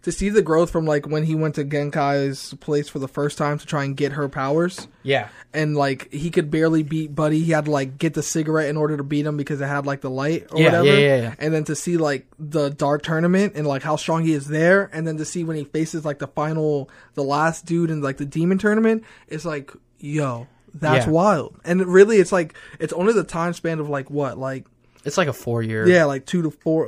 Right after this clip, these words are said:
Speaker 1: It's like four years.
Speaker 2: I think,
Speaker 1: pretty
Speaker 2: well,
Speaker 1: much.
Speaker 2: doesn't he spend three years in the Demon Realm before the next tournament to train with those bald
Speaker 1: Yeah, 'cause,
Speaker 2: dudes?
Speaker 1: 'cause he, he told, he told Keiko, "I'll be back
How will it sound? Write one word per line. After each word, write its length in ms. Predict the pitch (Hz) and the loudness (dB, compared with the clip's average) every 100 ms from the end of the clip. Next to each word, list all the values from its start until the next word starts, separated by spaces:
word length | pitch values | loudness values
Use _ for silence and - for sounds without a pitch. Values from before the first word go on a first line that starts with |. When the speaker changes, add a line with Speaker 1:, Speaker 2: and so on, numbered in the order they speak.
| 180 | 2
Speaker 1:
It's 100 | 208 | 2
like 140 | 220 | 2
four 240 | - 180 165 | 4 4 4
years. 360 | 156 - - - | 2 0 -4 -2
Speaker 2:
I 80 | 151 | 2
think, 260 | 214 190 | 2 2
Speaker 1:
pretty 160 | 170 156 | 0 0
Speaker 2:
well, 200 | 190 185 | 4 4
Speaker 1:
much. 140 | 156 156 | 2 4
Speaker 2:
doesn't 260 | 190 202 | 4 4
he 80 | 190 | 0
spend 500 | - - 185 180 165 | -2 2 2 2 -2
three 300 | - 156 165 | -6 -2 0
years 340 | 165 165 156 | 2 2 0
in 220 | 147 143 147 | -2 -2 -2
the 80 | |
Demon 340 | 127 143 147 151 | -2 -2 -2 0
Realm 360 | 151 156 151 | 0 0 0
before 580 | 127 - - 143 147 147 | -4 -4 0 4 4 2
the 300 | 131 127 123 | 0 -2 -2
next 320 | 123 143 - - | -2 -2 -4 -6
tournament 460 | 143 147 156 170 - _ _ _ _ _ _ | -2 -2 -2 -4 -6 _ _ _ _ _ _
to 120 | - | -6
train 380 | 135 151 147 156 | -2 0 0 2
with 100 | 143 | 0
those 180 | 135 127 | 0 0
bald 160 | 170 190 | 4 6
Speaker 1:
Yeah, 120 | - | 6
'cause, 220 | 143 175 | 4 2
Speaker 2:
dudes? 120 | 180 | 0
Speaker 1:
'cause 180 | 170 185 | 0 2
he, 140 | 185 165 | 2 0
he 220 | 170 180 | -2 -2
told, 400 | 185 202 208 185 | 4 6 8 6
he 80 | 185 | 6
told 260 | 196 202 | 4 4
Keiko, 380 | 202 180 175 165 | 4 2 2 2
"I'll 140 | 156 | 2
be 100 | 160 160 | 0 0
back 300 | 156 151 | 2 2